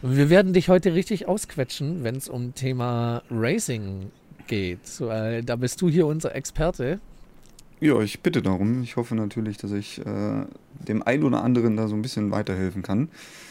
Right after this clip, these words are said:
Speaker 2: Äh, ich, äh, garantiere für nix. Aber so ein bisschen, äh, drauf vorbereitet habe ich mich. Also die ein oder andere Frage, denke ich, kann ich schon doch beantworten.
Speaker 1: Also gut, Live-Chats, dann wisst ihr Bescheid.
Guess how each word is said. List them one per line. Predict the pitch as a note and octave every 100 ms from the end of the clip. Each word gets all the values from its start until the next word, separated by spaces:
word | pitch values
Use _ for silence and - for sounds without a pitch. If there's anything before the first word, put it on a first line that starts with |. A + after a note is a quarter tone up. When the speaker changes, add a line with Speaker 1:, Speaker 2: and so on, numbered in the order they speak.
| - - - -
Speaker 2:
Äh, | G#2+ G#2+
ich, | - - - A#2+
äh, | A2
garantiere | G#2 G#2+ G#2+ B2+ A#2
für | A2 A2
nix. | G#2+ - -
Aber | A2+ C#3
so | C3+
ein |
bisschen, | C3 D#3 D3 C#3 C#3 B2 B2 A#2 B2
äh, |
drauf | A#2 A2
vorbereitet | - A#2 A2 G#2 G2
habe | G#2
ich | A#2+
mich. | G#2 G#2
Also | G2 F#2+ F#2 - - - - - - - -
die | -
ein | G2+ G#2
oder | G#2+ F#2
andere | G#2+ F#2
Frage, | F2+ F#2+ F#2+ G2
denke | G2+ F#2+
ich, | F2+
kann | - F2+
ich | E2+
schon | F#2+ F#2
doch | F2
beantworten. | - - - - - - - - - - - -
Speaker 1:
Also | - G#2 A2 A2+
gut, | A2+
Live-Chats, | G2+ G#2+ A#2 - D3 -
dann | B2 A#2 A2+ A2
wisst | A2 A#2 B2
ihr |
Bescheid. | A2 - A2+ B2